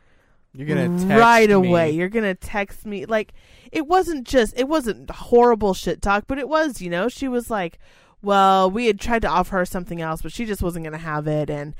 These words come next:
Speaker 2: and her pride just got in the way, and some things weren't her fault, but some things were, and she just," you know, and I was just like, "Oh my," I was like, "Oh yeah, I'll take,"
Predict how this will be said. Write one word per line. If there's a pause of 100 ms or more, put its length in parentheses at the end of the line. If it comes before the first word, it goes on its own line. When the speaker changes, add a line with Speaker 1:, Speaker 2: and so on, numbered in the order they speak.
(320)
Speaker 2:
and
her
pride
just
got
in
the
way,
and
some
things
weren't
her
fault,
but
some
things
were,
and
she
just,"
you
know, (320)
and
I
was
just
like,
"Oh
my," (320)
I
was
like,
"Oh
yeah,
I'll
take,"